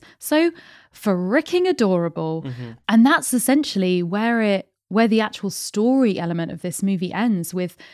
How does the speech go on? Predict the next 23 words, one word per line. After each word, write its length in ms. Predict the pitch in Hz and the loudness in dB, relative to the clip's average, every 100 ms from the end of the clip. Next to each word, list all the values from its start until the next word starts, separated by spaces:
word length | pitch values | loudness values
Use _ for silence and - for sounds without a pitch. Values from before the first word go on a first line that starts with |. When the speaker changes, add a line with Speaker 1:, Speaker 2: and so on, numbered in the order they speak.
| - _ _ _ | -20 _ _ _
Speaker 1:
everyone 300 | 202 208 220 | -2 2 2
getting 220 | 156 202 | 2 -2
off 120 | 196 | -4
the 80 | - | -6
bus, 360 | 175 214 208 - | -2 0 0 -2
them 160 | 190 | -4
having 260 | 170 196 202 | -2 -2 -2
to 80 | 185 | 0
be 140 | 202 | -2
at 80 | 190 | -2
the 80 | 190 | -6
front. 560 | - 226 220 214 202 - | -2 2 2 2 0 -6
It's 240 | 196 - | -10 -6
really 300 | 196 202 190 | -4 -2 0
moving 560 | 180 214 247 247 233 202 | 2 6 6 6 4 -2
and 80 | 180 | -2
beautiful. 560 | 214 208 - 208 208 - - - | -4 -4 -2 0 -2 -6 -18 -6
And 160 | 180 | 0
then 160 | 269 339 | 4 6
we 100 | 269 | 6
get, 440 | 196 180 - - - - _ _ _ _ | 4 0 -2 -10 -18 -20 _ _ _ _
if 160 | 247 254 | 0 4
I 200 | 240 | 2